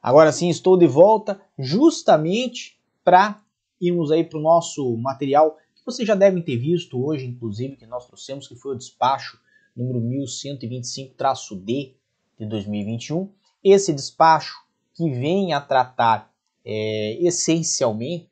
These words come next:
dessa questão de, de fronteiras, dessa suspensão, né, de voos de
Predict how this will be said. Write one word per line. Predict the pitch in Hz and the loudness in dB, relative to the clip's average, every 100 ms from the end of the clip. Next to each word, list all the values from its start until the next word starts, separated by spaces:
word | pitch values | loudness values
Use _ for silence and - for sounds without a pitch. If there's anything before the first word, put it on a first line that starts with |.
| _ _ _ _ - | _ _ _ _ -10
dessa | 110 120 123 120 | -4 -4 -4 -8
questão | 120 113 110 - 123 117 101 _ | -6 -6 -6 -4 -2 -2 -6 _
de, | 113 110 107 104 | -12 -8 -6 -6
de | 98 | -8
fronteiras, | - 139 123 120 135 185 - _ _ _ - | -12 -12 -10 -6 -6 -6 -10 _ _ _ -6
dessa | 113 123 120 | -4 -2 -4
suspensão, | 107 - 160 170 - - 135 120 - - 131 156 160 - _ _ - | -8 -8 -8 -6 -8 -6 -6 -4 -6 -2 0 0 -2 -12 _ _ -18
né, | 107 | -14
de | 135 107 | -8 -8
voos | 95 98 123 120 101 104 | -6 0 2 2 -4 -12
de | 104 131 175 190 | -4 4 6 6